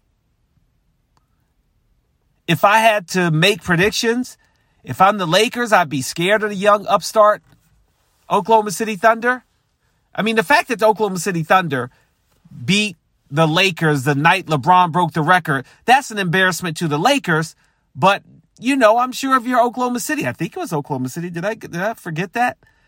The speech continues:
I also think on the flip side that, like, man, Oklahoma City's really good. Last night,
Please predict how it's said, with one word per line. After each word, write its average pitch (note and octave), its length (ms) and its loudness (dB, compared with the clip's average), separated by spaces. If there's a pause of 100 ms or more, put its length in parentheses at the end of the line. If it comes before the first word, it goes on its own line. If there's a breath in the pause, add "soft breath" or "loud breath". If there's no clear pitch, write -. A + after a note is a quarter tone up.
(600)
I B3+ 440 2
also G#3 480 -2
think A#3 300 -8
on A3 140 -4
the G#3 80 -6
flip - 260 -6
side F#3 380 2
that, F#3+ 140 -2
like, G3+ 300 0 (140)
man, A3 360 -8
Oklahoma D4 440 -8
City's B3 320 -10
really E3+ 260 -4
good. B3+ 320 -8 (3500)
Last A3+ 420 2
night, B3 320 0